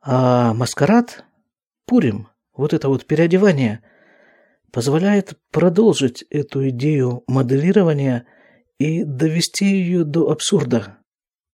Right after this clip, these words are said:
То есть на вот эту вот модель, которая существует у человека всю его жизнь, и в которую он так старательно всю жизнь старается себя впихнуть, на неё сверху одевается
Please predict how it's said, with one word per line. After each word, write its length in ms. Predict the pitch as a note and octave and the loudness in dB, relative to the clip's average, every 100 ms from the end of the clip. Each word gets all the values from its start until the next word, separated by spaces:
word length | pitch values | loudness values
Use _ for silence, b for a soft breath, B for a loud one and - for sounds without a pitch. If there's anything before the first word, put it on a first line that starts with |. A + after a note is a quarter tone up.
| _ _ _ _ _ | _ _ _ _ _
То 120 | F3 | -2
есть 160 | F3 E3 | -2 0
на 80 | |
вот 140 | E3 A3 | 0 0
эту 140 | B3+ | 2
вот 140 | G3+ F3 | 2 2
модель, 480 | D#3+ A#2 B2 G#2 | -2 2 2 0
которая 380 | G2+ C3 E3+ D#3+ | -4 -6 -4 -4
существует 540 | - - - - G3+ E3 | -4 -8 -8 -4 -4 -6
у 40 | |
человека 440 | - D#3 C3+ - | -8 -6 -6 -6
всю 200 | - - | -10 -6
его 200 | F3+ D#3 | -6 -4
жизнь, 360 | A2+ A#2+ G#2 E2+ _ _ | -4 -4 -6 -12 _ _
и 100 | D#3 | -6
в 60 | |
которую 340 | - D#3+ F3+ E3+ | -4 -4 -2 -2
он 80 | E3 | -4
так 200 | E3 - | -6 -6
старательно 720 | - D3+ D3+ B2 G#2+ G#2+ - | -4 -2 -4 -6 -8 -10 -14
всю 300 | - - F3 | -14 -6 -2
жизнь 360 | C#3+ B2+ G#2+ - | -2 -4 -8 -12
старается 520 | - - C#3 B2+ - A2 | -14 -8 -6 -6 -6 -8
себя 320 | - A#2 A2 | -6 -4 -6
впихнуть, 540 | - - - C4 B3+ b b b b b | -8 -10 -4 -6 -6 b b b b b
на 140 | B2+ D#3 | -2 2
неё 180 | G#3 A#3 | 4 4
сверху 540 | - G#3+ B3+ - - | 2 -2 -2 -4 -6
одевается 720 | C#3+ C#3+ E3+ A#3 A3+ - G3 | -4 -4 -2 -2 -2 -4 -4